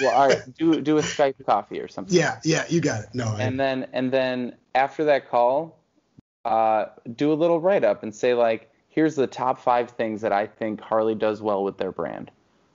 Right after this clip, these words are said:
Speaker 2: Mm-hmm.
Speaker 1: Short, short, short article.
Speaker 2: Okay.
Speaker 1: Top five things that I think they,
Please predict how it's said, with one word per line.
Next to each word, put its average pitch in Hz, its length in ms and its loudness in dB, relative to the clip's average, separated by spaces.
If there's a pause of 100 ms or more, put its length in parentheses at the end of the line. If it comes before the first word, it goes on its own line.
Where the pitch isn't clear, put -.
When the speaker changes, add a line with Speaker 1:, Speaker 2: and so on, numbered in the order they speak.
(220)
Speaker 2:
Mm-hmm. 117 500 -2
Speaker 1:
Short, 135 480 2
short, - 320 0
short 113 320 0
article. - 420 -4 (360)
Speaker 2:
Okay. 151 100 -6
Speaker 1:
Top 123 200 0
five 120 200 0
things 117 280 -6
that 101 80 0
I 107 100 0
think - 180 -12
they, 104 160 -2